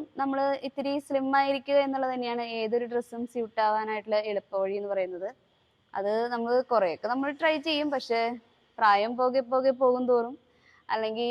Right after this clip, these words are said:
നമ്മളുടെ എക്സർസൈസും നമ്മളുടെ ഭക്ഷണവും കാര്യങ്ങളൊക്കെ ശ്രദ്ധ കുറയുമ്പോ നമ്മള് വണ്ണം വെക്കാൻ തുടങ്ങും, അല്ലെങ്കിൽ വയറ് വരാൻ തുടങ്ങും. അപ്പോ സ്വാഭാവികമായിട്ടും, ഏ,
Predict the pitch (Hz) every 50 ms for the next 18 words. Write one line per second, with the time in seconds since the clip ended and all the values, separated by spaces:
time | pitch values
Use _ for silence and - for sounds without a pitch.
0 | 240 226 226 220 220 214 214 214 233 254 240 247 240 240 254 240 247 240 254 247
1 | 254 240 233 226 226 220 214 220 233 220 247 226 - - - 247 240 240 247 254
2 | 247 247 240 233 233 233 240 240 240 233 - 240 240 240 240 - - 233 220 208
3 | 226 226 240 240 233 226 226 226 226 233 269 311 _ _ _ _ _ _ _ _
4 | _ - 247 240 240 240 240 240 240 240 240 240 - 226 247 247 247 240 240 240
5 | 233 226 - 233 233 233 233 226 226 220 226 233 247 - - - 233 233 233 233
6 | 226 220 220 220 214 220 226 220 220 220 220 214 208 208 202 214 240 262 - -
7 | 208 214 - - 202 202 208 220 214 - 247 226 214 220 214 214 214 220 226 226
8 | 220 214 208 - 220 220 233 - _ _ _ _ _ _ _ - 220